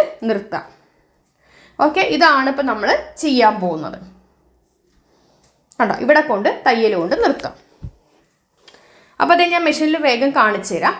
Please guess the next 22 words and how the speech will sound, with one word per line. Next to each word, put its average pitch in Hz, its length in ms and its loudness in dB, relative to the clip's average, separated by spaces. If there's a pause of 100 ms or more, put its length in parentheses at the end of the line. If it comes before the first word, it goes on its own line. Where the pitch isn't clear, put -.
അപ്പോൾ 240 160 -4
ഇതാണ് 254 320 2
എളുപ്പ 254 440 2
വഴിയാണ് 277 480 0
സെ-, 247 100 -2 (140)
നമുക്ക് 240 280 -4 (140)
കുർത്തി 254 340 -6
ഭയങ്കര 277 280 2 (180)
ആഴത്തിലായിരിക്കും 285 800 4
നമുക്ക് 226 240 -6 (100)
കൈ, 226 100 2 (140)
നല്ല 262 140 -4 (180)
ആഴത്തിൽ 247 380 0
നമുക്ക് 233 220 -4 (100)
ഉള്ളിലോട്ടേക്ക് 226 540 -4
ഇടാനും 214 320 0
പറ്റും. 226 260 -4 (400)
അതുപോലെ 320 480 4
തന്നെ 311 260 2
നമുക്ക്, 262 280 -2 (520)
ആ, 247 40 -4 (260)
എന്തെങ്കിലുമൊക്കെ 262 520 -2